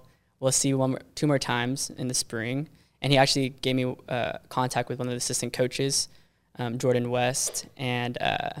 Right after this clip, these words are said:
he was kind of, like, my go-to guy for training and just, like, advice and, like, how can I get to that level of being a Division One cross-country runner. Um, and then I tried out two more times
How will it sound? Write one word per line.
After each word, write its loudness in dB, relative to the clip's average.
he -4
was 2
kind 0
of, 0
like, 0
my -4
go-to 0
guy 2
for -8
training 8
and 4
just, -2
like, 4
advice 8
and, 0
like, -2
how 10
can 4
I 6
get 4
to -8
that 2
level 2
of -2
being -2
a -4
Division 2
One -4
cross-country 2
runner. 0
Um, -2
and 2
then 2
I 4
tried 2
out 0
two -2
more 2
times 0